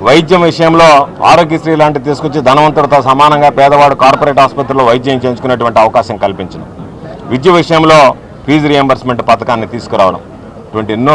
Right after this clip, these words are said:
కార్యక్రమాలకు నాంది పలికాడు. ఈరోజు నెల్లూరు జిల్లాకు సంబంధించి మాట్లాడుకోవాల్సి వస్తే, రాజశేఖర రెడ్డి గారి హయాంలో జరిగినటువంటి అభివృద్ధి, ఈరోజు సంగం నెల్లూరు బ్యారేజీలకు సంబంధించి రాజశేఖర రెడ్డి గారు ముఖ్యమంత్రిగా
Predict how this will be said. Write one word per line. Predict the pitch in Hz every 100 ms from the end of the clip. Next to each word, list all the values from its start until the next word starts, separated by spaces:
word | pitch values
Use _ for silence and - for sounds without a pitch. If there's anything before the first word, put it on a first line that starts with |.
| 135
కార్యక్రమాలకు | 127 123 120 117 107 101
నాంది | 98 104 92
పలికాడు. | 87 90 - - - - - - -
ఈరోజు | 131 151 135
నెల్లూరు | 147 156 151
జిల్లాకు | 151 131 135
సంబంధించి | 139 143 135 123
మాట్లాడుకోవాల్సి | 123 139 139 127 123 123
వస్తే, | 113 143 185 160 - - - -
రాజశేఖర | 113 143 143 131 135
రెడ్డి | 127
గారి | 127 123
హయాంలో | 131 135 120
జరిగినటువంటి | 123 127 117 113 101
అభివృద్ధి, | 107 120 92 - - - - -
ఈరోజు | 135 147 -
సంగం | 143 156 143 135
నెల్లూరు | 156 147 127
బ్యారేజీలకు | 139 143 139 120 131
సంబంధించి | 135 131 127 143 120 - - - -
రాజశేఖర | 123 143 151 139
రెడ్డి | 135 131
గారు | 123 120
ముఖ్యమంత్రిగా | 151 143 127 131